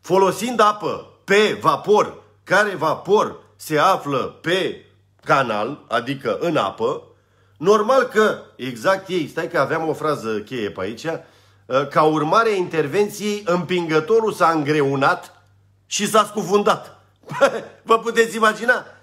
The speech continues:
Deci, în data de patru aprilie două mii paisprezece, ei ce fac? Ei pur și simplu scufundă un vapor încercând să-l stingă.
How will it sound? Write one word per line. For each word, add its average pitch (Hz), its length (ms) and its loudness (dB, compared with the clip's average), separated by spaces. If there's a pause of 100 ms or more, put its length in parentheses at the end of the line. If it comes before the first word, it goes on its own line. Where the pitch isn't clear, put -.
Deci, 190 380 -4 (340)
în 185 360 0
data 220 380 2
de 165 480 -2 (320)
patru 185 420 0
aprilie 151 580 -2
două 143 280 -4
mii 135 160 -6
paisprezece, 147 680 -6 (480)
ei 196 480 -4
ce - 160 -2
fac? 160 420 -2 (340)
Ei 214 220 -6
pur 220 260 -6
și 190 200 -8
simplu 175 680 -4 (180)
scufundă 214 720 -2
un 185 200 2
vapor 160 480 4
încercând 196 500 -2
să-l 214 200 2
stingă. 185 440 -4